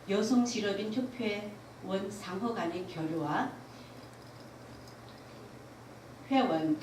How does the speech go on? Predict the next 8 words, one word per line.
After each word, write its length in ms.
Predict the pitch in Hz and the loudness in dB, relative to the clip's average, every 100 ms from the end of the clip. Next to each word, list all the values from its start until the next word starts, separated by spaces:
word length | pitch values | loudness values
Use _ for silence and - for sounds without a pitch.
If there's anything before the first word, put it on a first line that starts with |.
| - | -2
및 200 | 208 233 - - | 0 0 0 2
협회의, 720 | 320 - 320 285 269 254 - - | 2 6 8 10 10 8 4 -8
음, 680 | 190 190 185 180 175 170 165 - - - - - - - - - - | -8 -4 -2 -2 2 2 2 -4 -14 -16 -14 -14 -14 -14 -14 -12 -4
건전한 540 | 208 220 240 233 226 | 2 6 8 8 4
발전과 600 | 151 156 196 175 190 208 214 | 2 -2 -2 -2 2 2 2
지역사회 680 | - 202 - 175 170 190 | 2 2 2 -2 0 -2
발전에 720 | - 156 156 190 226 240 254 - 262 | 0 0 0 0 2 2 0 -4 -4
일조한다.입니다. 1800 | 254 - 254 220 214 170 147 123 - - - - 196 156 151 139 127 | -4 0 0 0 0 0 0 -2 -6 -14 -16 -6 0 4 4 4 -2